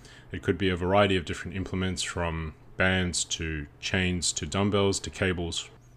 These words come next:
I do think that as trainers, we should be aware of the strength curve or the profile of various exercises. You should understand that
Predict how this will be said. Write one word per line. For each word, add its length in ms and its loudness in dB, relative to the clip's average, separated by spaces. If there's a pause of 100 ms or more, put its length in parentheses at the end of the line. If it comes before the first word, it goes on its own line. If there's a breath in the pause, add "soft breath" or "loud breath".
(140)
I 80 0
do 200 4
think 380 -2
that 320 2
as 280 -2
trainers, 520 -2
we 80 -4
should 240 -2
be 140 -2
aware 500 2
of 440 -4
the 280 -4
strength 500 -2
curve 460 -2
or 160 -6
the 200 -8
profile 640 2
of 100 -6
various 320 -2
exercises. 640 0
You 60 -2
should 240 0
understand 600 0
that 300 -6